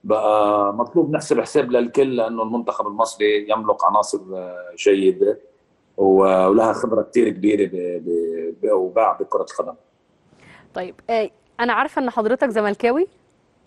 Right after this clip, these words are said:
Speaker 2: فعايزين نعرف بقى
Speaker 1: صحيح.
Speaker 2: إيه يعني سر حبك لنادي الزمالك؟
Speaker 1: سر حبي للزمالك يعني أول شيء أنا، أنا نص، يعني نص مصري ونص لبناني، دي، هيدي أول شيء.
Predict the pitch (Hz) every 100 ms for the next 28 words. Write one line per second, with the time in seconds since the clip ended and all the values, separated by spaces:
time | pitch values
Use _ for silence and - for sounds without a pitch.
0 | _ _ - 214 226 294 262 269 240 196
1 | 254 262 302 285 285 262 254 247 - 302
2 | 285 - 262 220 226 214 220 233 226 208
3 | 202 190 180 170 _ - _ _ _ _
4 | _ _ _ _ - 339 - _ _ -
5 | _ _ _ _ 143 147 143 - 156 131
6 | 127 113 - 120 143 156 151 151 - 123
7 | 107 107 110 131 123 117 147 120 120 107
8 | 101 104 120 110 127 - - 101 95 101
9 | 120 - 117 127 - 107 - - 92 90
10 | 90 82 87 95 92 92 98 101 101 101
11 | 98 - 82